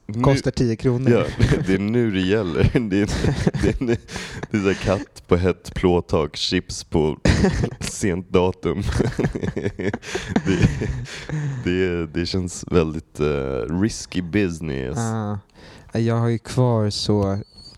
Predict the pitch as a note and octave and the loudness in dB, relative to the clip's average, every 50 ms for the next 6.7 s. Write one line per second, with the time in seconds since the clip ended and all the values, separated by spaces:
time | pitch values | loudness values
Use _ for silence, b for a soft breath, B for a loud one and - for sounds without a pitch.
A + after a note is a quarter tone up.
0 | - - - - A2 A2+ G#2+ G2+ - _ _ _ _ _ - - A#2+ A2 G2 - | -20 -16 -6 -2 0 0 0 -2 -4 _ _ _ _ _ -2 0 0 0 0 -4
1 | - - - - - - C3+ C#3+ D3 C#3 A#2+ A2+ G#2+ G2 - - - G#2+ G2 G2+ | -6 -10 -8 -8 -6 -4 -2 0 0 0 0 0 0 0 0 0 0 0 0 -2
2 | G#2 - - G#2 G2 F#2+ F#2+ F#2+ - G#2 G#2+ G2+ G2+ G2 F#2 - - A2+ - - | -4 -4 -4 -2 -2 -2 -4 -6 -4 -4 -4 -2 -4 -4 -6 -4 -4 -6 -6 -6
3 | - - - - - - - - G#2 F#2 F#2+ F#2+ F#2 - - G#2 G2 - - G#2 | -8 -10 -10 -10 -10 -4 -2 0 0 0 0 -4 -4 -4 -4 -4 -4 -4 -4 -6
4 | - - - G2+ G2+ - - G#2+ - - G2 F#2+ - - G#2 G2 F#2 G#2+ F#2 - | -4 -2 -2 -2 -2 -2 -6 -6 -6 -4 -6 -6 -4 -4 -4 -2 -2 -4 -4 -4
5 | - - - - - - - - G#2+ G2+ G2+ G2 G2 G2+ G2 F#2+ F#2+ F#2+ G2 G2+ | -8 -18 -20 -20 -20 -16 -10 -6 -4 -2 -2 -2 -2 -2 -2 -2 -2 -2 -4 -4
6 | F#2 F2+ G2 - - - G2 G2 - - - F#2+ G2 | -4 -4 -4 -4 -4 -4 -4 -4 -4 -4 -4 -4 -4